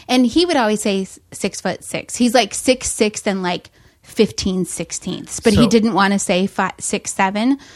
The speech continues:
Speaker 1: And, like, he was like, "I'm always, I'm so tired of telling people how tall I am." I was like, "Start telling them you're five-foot-eighteen."
Speaker 2: So you, like, basically kissed his belly button, standing next
Speaker 1: Basically,
Speaker 2: up to him?
Speaker 1: I was,
Speaker 2: Yeah.
Speaker 1: like, shorter than his, like, nipples and everything.
Speaker 2: Yeah.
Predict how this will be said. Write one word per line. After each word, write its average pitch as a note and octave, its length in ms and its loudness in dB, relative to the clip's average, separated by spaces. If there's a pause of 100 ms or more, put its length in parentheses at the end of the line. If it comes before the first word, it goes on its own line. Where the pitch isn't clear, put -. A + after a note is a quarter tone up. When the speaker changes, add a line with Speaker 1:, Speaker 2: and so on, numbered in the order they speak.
(400)
Speaker 1:
And, G#3+ 380 2
like, G3 260 0 (100)
he G#3+ 120 -8
was A3 100 -6
like, A#3+ 140 -8
"I'm C4+ 120 -2
always, D4 360 -2
I'm A#3+ 80 -6
so - 160 -10
tired C4 260 -6
of A#3+ 40 -16
telling A3+ 220 -4
people G#3+ 220 -10
how G#3+ 80 -10
tall G#3 260 -8
I G3+ 60 -8
am." F#3 200 -8
I G#3 40 -6
was G#3+ 100 -8
like, A3 140 -8
"Start B3+ 220 -6
telling C#4+ 240 2
them C#4+ 120 6
you're C4 100 0
five-foot-eighteen." A3 840 -4 (440)
Speaker 2:
So - 160 -8
you, F#3 100 0
like, F#3 240 -4
basically D3 320 -4
kissed - 340 -6
his A#2+ 140 -4
belly A2+ 240 0
button, - 320 -8 (1040)
standing C3 480 -2
next - 480 -2
Speaker 1:
Basically, C#4 320 8
Speaker 2:
up C#3+ 60 0
to C4+ 80 0
him? D#3+ 100 4
Speaker 1:
I B3 100 8
was, D4+ 120 4
Speaker 2:
Yeah. - 80 4
Speaker 1:
like, B2+ 180 4
shorter B3 440 2
than A3+ 260 0
his, G3+ 340 -2 (100)
like, G3 240 -4
nipples F#3 560 -8
and F#3+ 160 -4
everything. E3+ 460 -10
Speaker 2:
Yeah. E3+ 340 4